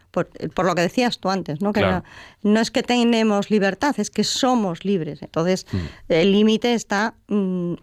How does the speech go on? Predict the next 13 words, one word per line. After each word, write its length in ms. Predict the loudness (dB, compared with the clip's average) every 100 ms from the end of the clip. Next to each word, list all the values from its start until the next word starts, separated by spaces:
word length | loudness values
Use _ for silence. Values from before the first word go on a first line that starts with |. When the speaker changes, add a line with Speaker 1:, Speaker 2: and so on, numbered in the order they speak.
| -10 -12 -12 _ -6
Speaker 1:
tiene 220 | 0 2
el 80 | 2
alcance 500 | 0 -2 -2 -2 0
de 160 | 0 0
nuestro 340 | -2 -4 -6
ser, 300 | -2 -2 0
¿no? 200 | -2 -4 -8 -20 -20 -6
Pero 180 | -2 0
nuestra 320 | 0 0 0
libertad 720 | 0 -2 0 0 0 0 -2 -4 -14 -14 -16 -2
no 360 | 2 4 2
es 200 | 0 -2
absoluta. 800 | -6 -6 -2 2 2 0 -2 -8